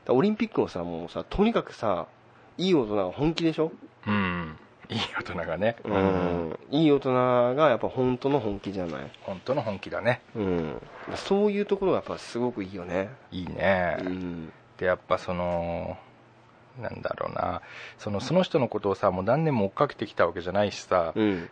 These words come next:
Speaker 2: その、初めて名前知った人とかっていうのがもうほとんどじゃない？
Speaker 1: うん。
Speaker 2: でも、その、ちょっとバックストーリーをさ、あの、紹介してくれたりするじゃん。
Speaker 1: うん。
Speaker 2: そうするともうなんかどんどんグイグイ入ってっちゃうね。
Speaker 1: ああ、そうだね。
Speaker 2: あれは。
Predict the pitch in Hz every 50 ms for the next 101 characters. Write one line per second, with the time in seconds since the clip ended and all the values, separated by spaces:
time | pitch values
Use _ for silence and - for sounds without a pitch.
0 | - - 92 92 87 85 85 87 85 85 85 85 85 85 87 85 87 87 95 -
1 | - - 95 135 165 185 - - 101 90 90 92 104 107 107 - - - - -
2 | _ _ _ - - 120 - - - 117 - - - 82 - - _ _ - -
3 | - - 85 85 85 - - - - 160 185 185 151 107 92 80 82 78 - -
4 | 120 110 104 101 95 87 80 80 73 - - - - _ - - 131 123 110 104
5 | 95 92 - - 107 104 101 - - 151 - - 151 131 120 113 101 - - -
6 | - - 127 117 - - 131 113 107 92 90 87 - - 90 85 82 - - -
7 | - - 95 95 98 - - - 104 - - 98 98 - - - - 98 95 -
8 | 87 90 - - - 87 87 90 - 101 101 95 85 78 73 - - - - -
9 | - - - 113 107 - - - 110 104 104 104 104 104 101 101 101 98 95 110
10 | 117 151 165 156 156 143 123 113 127 151 156 143 131 110 - - 117 - - 104
11 | - - 87 85 87 85 98 87 80 78 78 - - 90 78 67 64 69 73 76
12 | 76 - - - - - 92 92 90 90 87 85 85 87 85